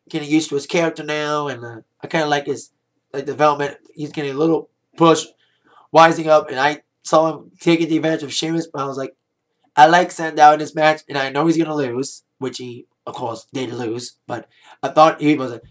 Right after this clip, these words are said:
decent performer in this matchup. He, uh, took it to Sheamus. Physicality of the match, it was kinda back and forth, especially the last five minutes with Sheamus making the comeback, delivering the white noise, and even getting Cody Rhodes involved,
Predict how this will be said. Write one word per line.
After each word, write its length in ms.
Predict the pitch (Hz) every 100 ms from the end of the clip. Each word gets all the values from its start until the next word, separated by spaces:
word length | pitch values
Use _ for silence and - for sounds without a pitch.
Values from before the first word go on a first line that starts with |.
| _
decent 260 | 185 196 180
performer 440 | 170 - 175 170
in 40 | 160
this 120 | 156
matchup. 400 | 156 151 156 151
He, 200 | 143 131
uh, 160 | 127 123 _ _ _ -
took 180 | 214 208
it 80 |
to 40 | 175
Sheamus. 460 | - 180 170 160
Physicality 520 | - 156 156 170 160 160
of 20 |
the 40 |
match, 240 | 151 143 143
it 40 |
was 80 | 127
kinda 180 | 143 139
back 200 | 135 131
and 100 | -
forth, 240 | 160 151
especially 280 | 151 147 135
the 140 | 135
last 140 | 135 -
five 180 | 135
minutes 220 | 135 139 139
with 100 | 131
Sheamus 400 | 160 147 127 - _ _ _
making 280 | 160 190 165
the 100 | 147
comeback, 580 | - 208 185 185 180 175 _ _ _
delivering 380 | 120 160 262 262
the 60 | 208
white 260 | 190 160
noise, 500 | 165 160 156 165 - _ _ _ _
and 120 | -
even 240 | 143 240 240
getting 200 | 226 226
Cody 300 | - 196 208
Rhodes 260 | 214 339 254
involved, 480 | 170 147 147 156